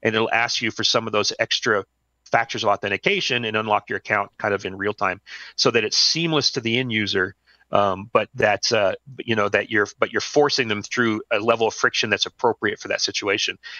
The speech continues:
'Cause if the C E O's account does get compromised and, uh, you legitimately lock his account and ask him to do something, yeah, it's inconvenient.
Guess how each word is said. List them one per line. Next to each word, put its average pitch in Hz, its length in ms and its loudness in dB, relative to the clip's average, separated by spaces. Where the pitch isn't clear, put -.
'Cause 170 100 4
if 175 120 0
the 170 80 0
C 214 320 2
E 185 40 4
O's 180 260 2
account 151 400 0
does 143 220 2
get 156 220 0
compromised 165 760 0
and, 123 400 -2
uh, 117 260 4
you 135 180 2
legitimately 139 480 2
lock 120 340 2
his 131 100 0
account 123 460 0
and 110 100 0
ask 117 400 -2
him 131 120 -2
to 120 80 0
do 123 120 0
something, 156 380 0
yeah, 143 120 0
it's - 140 -4
inconvenient. 170 560 -2